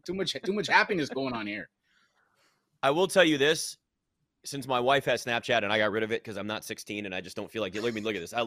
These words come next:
Speaker 2: I look utterly ridiculous. <laughs> My wife saw it and she goes, "Oh, uh, no. Oh, no. No, no, no." <laughs> The reaction was clear.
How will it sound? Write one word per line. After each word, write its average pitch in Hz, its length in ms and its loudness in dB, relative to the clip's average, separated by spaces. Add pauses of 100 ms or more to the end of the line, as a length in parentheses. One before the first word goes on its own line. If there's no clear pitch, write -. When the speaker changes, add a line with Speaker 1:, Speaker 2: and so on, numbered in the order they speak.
(120)
Speaker 2:
I 123 80 4
look 117 220 0
utterly 107 240 0
ridiculous. 101 480 0 (160)
<laughs> - 480 -16
My 160 180 6
wife 185 220 10
saw 190 220 10
it 196 40 8
and 180 80 2
she 175 120 4
goes, 135 480 6 (680)
"Oh, 156 180 10
uh, 127 360 8
no. 104 380 -2 (100)
Oh, 113 180 -2
no. 95 400 -4
No, 123 220 -2
no, 113 120 -4
no." 95 280 -10
<laughs> 127 60 -10 (480)
The 175 100 8
reaction 196 480 10
was 180 140 6
clear. 170 500 8